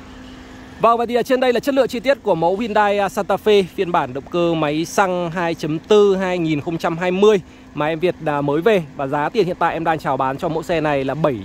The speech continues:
trăm sáu mươi triệu. Và còn có thể thương lượng được. Cho anh chị nào quan tâm thiện chí thì trực tiếp nhấc máy và liên hệ cho em theo số hotline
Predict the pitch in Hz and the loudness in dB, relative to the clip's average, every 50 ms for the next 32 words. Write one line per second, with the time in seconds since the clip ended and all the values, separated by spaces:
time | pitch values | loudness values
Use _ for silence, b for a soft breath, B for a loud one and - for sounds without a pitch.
0 | 87 - 180 160 156 156 143 - - 156 127 135 147 170 185 180 - - 208 - | -6 -4 -2 -2 -2 -4 -8 -4 -2 -2 0 0 -2 -2 -4 -4 0 2 2 2
1 | - B B B B B B 139 139 135 - 143 139 127 - 135 139 208 180 131 | 2 B B B B B B -2 -2 0 0 0 -2 0 0 -2 0 0 -2 0
2 | - 180 170 165 175 - 143 170 170 151 - - - 160 151 151 143 - 156 143 | 0 0 2 2 0 0 2 2 2 2 0 -4 -2 0 0 0 0 -2 -4 -2
3 | 143 135 - 156 147 139 160 151 143 - 185 143 - - 151 139 151 202 185 - | -2 -2 0 0 0 0 0 -2 -2 -2 -6 -6 -2 -2 0 0 0 0 -2 -4
4 | 170 - 196 185 196 202 175 156 139 151 156 160 165 151 170 165 - - 160 156 | -4 -2 0 0 0 2 0 0 0 0 -2 -4 -4 -2 -4 -4 -4 -2 0 0
5 | 160 160 143 143 151 147 147 - 147 131 170 185 185 175 165 151 | 2 0 0 0 -2 -2 -2 -2 -2 -4 -2 2 2 2 2 2